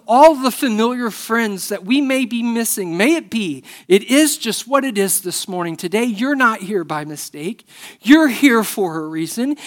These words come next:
And I know without shadow of doubt, there's not one thing that separates you. Not, not one thing that can separate you from being a part of that great name.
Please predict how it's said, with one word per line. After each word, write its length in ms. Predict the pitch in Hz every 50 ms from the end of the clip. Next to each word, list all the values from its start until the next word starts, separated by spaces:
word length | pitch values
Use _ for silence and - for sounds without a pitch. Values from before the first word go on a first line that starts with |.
| - - -
And 160 | 208 226 233
I 100 | 233 226
know 320 | 233 220 220 240 254 262 285
without 540 | 285 285 277 - - - 226 190 190 202 -
shadow 680 | - - - - - - 277 277 302 294 294 294 277
of 200 | 254 208 190 -
doubt, 360 | 233 233 233 269 277 269 -
there's 240 | 254 233 208 - -
not 360 | 226 220 214 190 185 185 190
one 440 | 202 185 196 214 240 254 262 262 269
thing 480 | 254 - - - 247 220 196 170 156 143
that 140 | 190 180 -
separates 840 | - - - - 214 202 - 220 196 180 175 175 170 170 - - -
you. 200 | 165 147 135 123 - 285 - 320 247 -
Not, 680 | 170 185 220 247 254 254 240 - _ - 254 - - _ _ 190 208 _ _ _ _ _ _ _
not 340 | 196 220 254 262 226 214 220
one 760 | 226 180 180 190 214 294 311 294 294 302 302 311 311 311 294 - _ _
thing 800 | _ - - - - - - 294 277 247 214 180 160 156 147 127 107 - - - _ _ _ _ _ _ _ _ _ _ _ -
that 120 | 208 -
can 160 | - 185 180
separate 1040 | - - - - - - 240 240 - 254 247 208 190 202 226 240 226 214 - - -
you 220 | 220 220 226 247
from 220 | 240 - 208 180 165
being 280 | 160 190 185 165 147
a 60 | 151 151
part 500 | - - - - 202 202 208 226 233 - -
of 200 | 196 165 151 - -
that 280 | 185 165 185 - -
great 360 | - - 175 175 185 196 185
name. 480 | 185 180 190 202 175 151 127 127 135 139